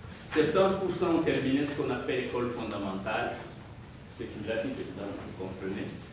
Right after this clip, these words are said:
Soixante pour cent ont terminé l'école secondaire, mais n'ont pas le diplôme d'État. Euh, vingt pour cent ont même un diplôme d'État. Ces gens sont des chômeurs,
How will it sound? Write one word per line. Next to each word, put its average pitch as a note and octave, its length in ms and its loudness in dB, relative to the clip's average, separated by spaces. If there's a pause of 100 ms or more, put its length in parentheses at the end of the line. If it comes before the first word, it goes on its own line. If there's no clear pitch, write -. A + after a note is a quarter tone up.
(280)
Soixante F#3+ 560 4
pour F3 160 6
cent E3+ 360 2 (200)
ont D3+ 180 2
terminé D#3+ 500 6
l'école D3+ 200 6
secondaire, C3 640 2
mais B2 120 2
n'ont C3 180 2
pas D#3+ 160 4
le - 160 4
diplôme - 380 0
d'État. - 400 2 (580)
Euh, B2 180 0
vingt F3+ 280 4
pour D3+ 120 4
cent D#3 360 0
ont C3 80 2
même C#3 360 4
un A#2 160 -4 (120)
diplôme A#2+ 340 -4
d'État. G2 460 -8 (1300)
Ces D3+ 140 2
gens D3 240 0
sont A2+ 200 -4
des A2 120 -4
chômeurs, - 640 -4